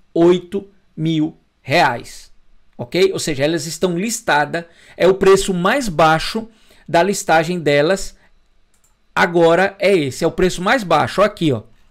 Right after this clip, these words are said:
Ó, listado, ó. Ó, zero noventa e três, zero noventa e quatro, zero noventa e cinco, zero. Por isso que o povo tá dando oferta na mais barata aqui, ok? Eles estão dando oferta nessa porque é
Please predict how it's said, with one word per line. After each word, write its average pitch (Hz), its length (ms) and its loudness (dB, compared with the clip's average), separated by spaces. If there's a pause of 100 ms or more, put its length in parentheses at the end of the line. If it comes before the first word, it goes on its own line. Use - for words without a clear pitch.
(340)
Ó, 139 320 2 (200)
listado, 151 720 0 (880)
ó. 151 80 4
Ó, 127 220 2 (800)
zero 180 240 2
noventa 180 300 2
e - 20 4
três, 180 260 0
zero 170 160 0
noventa 175 300 -2
e - 20 -2
quatro, 165 280 0
zero 160 160 0
noventa 170 280 -2
e 170 60 -4
cinco, 170 360 -6
zero. 170 160 -6 (220)
Por 202 200 4
isso 226 180 0
que 269 60 -6
o - 20 -8
povo 214 240 0
tá 190 100 2
dando 180 200 0
oferta 175 560 0 (320)
na 160 160 0
mais 156 180 0
barata 185 400 2
aqui, 170 320 -4 (720)
ok? 170 480 -2
Eles 147 180 -4
estão 165 180 -2
dando 170 200 -2
oferta 175 340 -2
nessa 208 380 -2
porque 196 640 -4 (100)
é 160 300 0